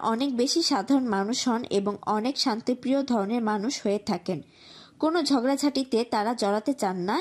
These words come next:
একেবারেই এবং কোনো কারণে জড়িয়ে গেলে অনেক অস্বস্তিতে পড়ে যান। তারা নির্ঝঞ্ঝাট জীবনযাপন করেন এবং সকলের সাথে থাকতে পছন্দ করেন। তারা সম্পর্ককে অনেক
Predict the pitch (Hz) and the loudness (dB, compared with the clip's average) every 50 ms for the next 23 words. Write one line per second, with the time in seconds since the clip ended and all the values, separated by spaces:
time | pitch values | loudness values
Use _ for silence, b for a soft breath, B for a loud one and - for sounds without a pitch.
0 | 349 - - 214 220 - 254 214 202 185 170 165 151 143 - B B B B B | -4 -4 -4 -4 -2 -2 -2 0 0 0 0 0 -2 -4 -8 B B B B B
1 | - - 233 214 202 226 262 320 - B B B B - 277 285 294 330 339 - | -2 -2 -2 0 0 0 -2 -2 -8 B B B B 0 0 2 2 0 0 0
2 | 247 226 220 220 220 247 269 240 233 220 226 254 285 294 247 247 220 196 185 196 | -2 -2 -2 -2 0 -2 -2 2 2 2 4 4 2 2 2 0 0 2 2 2
3 | 233 233 - - 220 220 240 277 285 - - - _ _ - 220 240 - 294 294 | 0 0 -2 -2 -2 0 0 -2 -4 -4 -14 -20 _ _ -4 -2 -2 0 -2 -2
4 | - - 302 269 - 302 294 302 - 214 196 196 190 190 170 151 - - _ _ | 0 0 -2 0 0 0 -2 0 0 0 0 2 0 0 -4 -4 -4 -14 _ _
5 | B B B B B B B - 262 269 294 294 285 269 269 247 247 - 311 294 | B B B B B B B -2 0 0 0 0 2 2 2 2 2 2 0 0
6 | 285 285 330 302 285 285 247 240 226 262 269 247 247 233 220 226 254 269 277 277 | 2 2 0 0 0 0 0 0 0 0 -2 0 0 -2 -2 -2 -2 -4 -4 -4
7 | - - - 208 190 190 220 240 - - - 202 196 196 214 247 277 - 254 196 | -6 -4 -2 -2 0 0 -2 -4 -2 -2 -2 -2 0 0 -2 -2 -2 -2 -2 -2
8 | - - 247 262 269 - 240 220 - - 269 - - 240 - - - 262 269 277 | 0 0 0 0 0 0 -2 -4 -2 -4 -4 -2 -2 -4 -4 -2 -2 -2 -2 -2
9 | - - 208 214 - - 226 214 208 202 202 - 180 165 165 160 - B B B | -2 -6 -6 -6 -4 -6 -4 -2 -2 -2 -2 -2 -4 -4 -4 -6 -10 B B B
10 | B B B B B B - 233 233 262 285 - - 254 240 240 247 285 285 285 | B B B B B B -2 0 0 0 0 2 0 0 0 0 0 -2 0 0
11 | 294 269 - 285 247 220 226 262 | -2 -2 0 0 0 0 0 -2